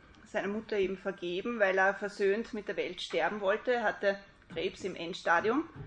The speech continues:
Und in dem Moment, wo er seiner Mutter vergeben hat, ist er, hat er gemerkt, dass er jetzt auch körperlich geheilt war. Es war, kam eben zu einer Spontanheilung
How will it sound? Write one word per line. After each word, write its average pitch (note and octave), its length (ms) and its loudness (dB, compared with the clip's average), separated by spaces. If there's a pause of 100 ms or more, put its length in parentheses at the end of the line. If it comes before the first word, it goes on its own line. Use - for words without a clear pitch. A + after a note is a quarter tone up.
(760)
Und G#3+ 200 -2
in G#3 160 -4
dem F#3 140 2
Moment, G3+ 420 0
wo G3+ 100 2
er G3 100 2
seiner G#3 200 4
Mutter A#3 300 2
vergeben G3+ 500 -2
hat, G#3+ 240 6
ist - 240 -8
er, G#3 400 4
hat G3+ 260 -2
er G3+ 200 4 (500)
gemerkt, G3 560 2
dass G3+ 140 -4
er G3+ 60 0
jetzt G3 180 -4
auch G3+ 100 -2
körperlich G#3 600 -4 (640)
geheilt E3+ 480 -2 (360)
war. F#3 400 6 (800)
Es - 200 -6
war, - 160 0
kam F#3+ 240 2
eben G#3 160 -2
zu G#3 120 -2
einer F#3 200 0
Spontanheilung G3+ 1000 0